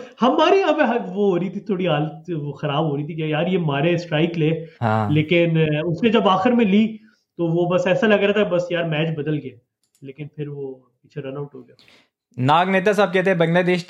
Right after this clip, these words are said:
Speaker 2: team can play T twenties only in their home by preparing rank turners in T twenty।" यार, pitch का तो वैसे बांग्लादेश और पाकिस्तान दोनों में बड़ा problem है।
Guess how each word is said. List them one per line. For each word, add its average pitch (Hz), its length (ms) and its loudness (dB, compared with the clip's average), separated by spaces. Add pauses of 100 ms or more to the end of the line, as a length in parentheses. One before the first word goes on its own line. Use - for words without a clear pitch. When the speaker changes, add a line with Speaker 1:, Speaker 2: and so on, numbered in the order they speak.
(140)
Speaker 2:
team 185 320 0
can 175 140 2 (160)
play 175 300 2 (120)
T 175 140 -2
twenties 175 400 0
only 226 400 2
in 185 60 0
their 160 260 2
home 160 260 0
by 151 160 2 (100)
preparing 147 760 -2
rank 202 300 2 (160)
turners 147 580 0
in 135 200 -4
T 123 140 -8
twenty।" 113 320 -8 (380)
यार, 240 320 2
pitch 262 200 -2
का 262 160 2
तो 240 120 0
वैसे 220 520 2
बांग्लादेश 185 600 0
और 185 60 -2
पाकिस्तान 165 400 -2
दोनों 151 220 0
में 160 160 -2
बड़ा 127 160 -2
problem 101 380 -8
है। - 220 -20